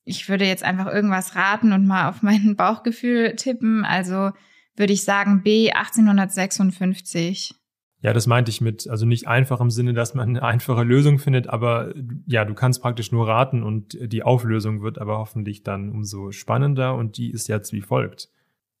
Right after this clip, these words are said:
Speaker 2: Also alle vier Optionen sind nicht zufällig von mir ausgewählt, sondern markieren tatsächlich bestimmte Daten, die, ja, relevant sind in diesem Kontext. Zu deiner Antwort, die ist leider falsch.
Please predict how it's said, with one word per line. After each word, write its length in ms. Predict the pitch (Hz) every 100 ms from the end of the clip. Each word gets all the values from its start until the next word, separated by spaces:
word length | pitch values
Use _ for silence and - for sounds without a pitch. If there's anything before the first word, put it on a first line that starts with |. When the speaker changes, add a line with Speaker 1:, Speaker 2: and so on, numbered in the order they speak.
| _
Speaker 2:
Also 240 | - 123 135
alle 200 | 156 170
vier 280 | - 160
Optionen 580 | 135 - - 143 147 151
sind 260 | 127 131 135
nicht 260 | 127 117
zufällig 500 | - 180 175 120 117
von 140 | - 117
mir 120 | 117
ausgewählt, 600 | 117 151 - 139 143 143
sondern 240 | 135 127 120
markieren 420 | 117 - 135 131
tatsächlich 720 | 127 - 127 123 123 117 -
bestimmte 480 | - - 123 123 110
Daten, 560 | 101 113 123 131 120 107
die, 420 | 113 107 107 104 107 110
ja, 200 | 110 107
relevant 560 | 113 107 104 113 151
sind 240 | - 139 131
in 100 | 113
diesem 260 | 110 110
Kontext. 760 | - 127 151 147 165 - - - _ _
Zu 140 | - 127
deiner 240 | 123 117
Antwort, 480 | 147 160 160 170 165
die 120 | 127
ist 360 | 131 127 - 120
leider 400 | 113 110 104 104
falsch. 580 | - 110 170 190 -